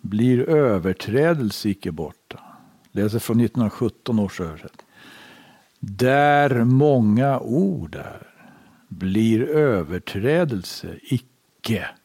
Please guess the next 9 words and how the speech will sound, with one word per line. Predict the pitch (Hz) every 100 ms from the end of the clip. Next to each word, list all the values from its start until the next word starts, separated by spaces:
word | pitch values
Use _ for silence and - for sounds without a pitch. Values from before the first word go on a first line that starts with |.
| _ _ _ _ _ _ _ _ _
borta." | - 95 95 160 - _ _ 160
Många | 117 143 190 165 120 143 151
ord. | 127 180 202 107 - - - - - - - - _ _ _ _ _ _ _ _
Många | - 101 135 143 123 120 117
ord | 107 85 65 - - _ - - - - - _ _ _ _ _ _ _ _ - _ -
kommer | 127 120 117
alltså | 113 104 - 107 92 - - _ _ _ _ _ _ _ _
att, | 87 87 -
eh, | 98 90